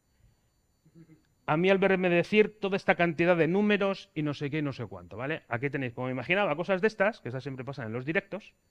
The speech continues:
Eh, esto es lo que yo he leído.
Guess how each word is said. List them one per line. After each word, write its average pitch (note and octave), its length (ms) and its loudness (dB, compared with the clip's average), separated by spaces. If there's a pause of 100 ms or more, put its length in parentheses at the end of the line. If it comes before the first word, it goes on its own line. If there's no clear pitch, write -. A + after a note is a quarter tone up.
(1200)
Eh, C3 340 4 (140)
esto F3+ 180 -2
es E3+ 60 -6
lo E3 80 -2
que C#3 100 -4
yo C#3 80 -2
he C3+ 60 0
leído. F#2 340 -6